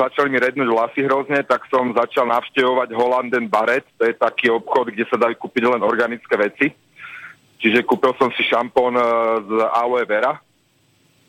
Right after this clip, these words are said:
A na, pravda, že kúp-, musel som si, pravda, že kúpiť aj vitamín D,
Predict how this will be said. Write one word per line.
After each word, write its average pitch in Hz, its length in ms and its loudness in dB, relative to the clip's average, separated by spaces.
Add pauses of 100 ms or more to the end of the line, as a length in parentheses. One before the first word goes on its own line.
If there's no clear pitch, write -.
(200)
A 110 380 2
na, 113 540 0 (320)
pravda, 127 340 0
že 127 160 -2
kúp-, - 280 -4
musel 120 240 0
som 127 100 -8
si, - 100 -14
pravda, 117 260 0
že 123 100 -4
kúpiť - 260 -6
aj 120 100 4
vitamín 117 380 -2
D, 107 100 0